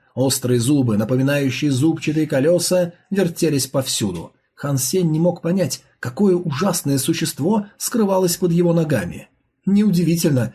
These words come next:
что волки и пегасы не решались подойти ко мне. Похоже, они знали об этом существе под землёй. Хан Сень увидел, что красный пони всего в нескольких шагах от ужасной открытой пасти, и его продолжают затягивать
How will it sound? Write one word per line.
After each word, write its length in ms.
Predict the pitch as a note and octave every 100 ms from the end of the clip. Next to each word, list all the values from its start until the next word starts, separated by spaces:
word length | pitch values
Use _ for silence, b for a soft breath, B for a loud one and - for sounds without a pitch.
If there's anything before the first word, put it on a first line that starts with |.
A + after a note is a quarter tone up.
| -
что 240 | - -
волки 320 | F#3 G3+ E3+ E3+
и 80 |
пегасы 580 | E3 D#3 G#3 F3 B2 G#2+ b A3
не 160 | A3+
решались 440 | G3+ E3+ G3 E3+ -
подойти 360 | F#3+ G3+ F#3+
ко 160 | C3 B2+
мне. 260 | A#2+ G2 b b b
Похоже, 440 | F3 E3+ G3 F3+
они 160 | A3 A3
знали 360 | D3+ C#3 G3+ G#3
об 140 | F3+
этом 200 | F3+ F3+
существе 520 | E3+ F#3+ G#3+ - G#3+
под 160 | D3 C#3+
землёй. 540 | D#3 F3 C#3+ E2+ - _ _ _ _ _ _ _ _ _
Хан 300 | - G3 F3
Сень 400 | - A3+ G#3+ G3+
увидел, 520 | F#3 F3+ G#3 A#2+ F#2 b
что 200 | - F#3
красный 440 | F3 G3+ G3 F3+ F3
пони 560 | G3+ A3+ A3 A3 G#3 -
всего 340 | - A3+ A3+
в 80 | G3
нескольких 560 | G3+ A3+ G3+ G3+ G#3+ F#3+
шагах 460 | - E3+ G#3+ G#3 - _
от 160 | G#3+ G#3+
ужасной 560 | E3+ E3+ G3+ - G3
открытой 520 | G3 F#3 - G3 G3+
пасти, 560 | - G3+ B2+ - - E3+ _ -
и 100 | A2+
его 260 | A2+ F3+
продолжают 600 | E3+ C#3+ D3 B2+ G3 F3+
затягивать 640 | D#3+ E3+ G3+ G3 G3+ G3+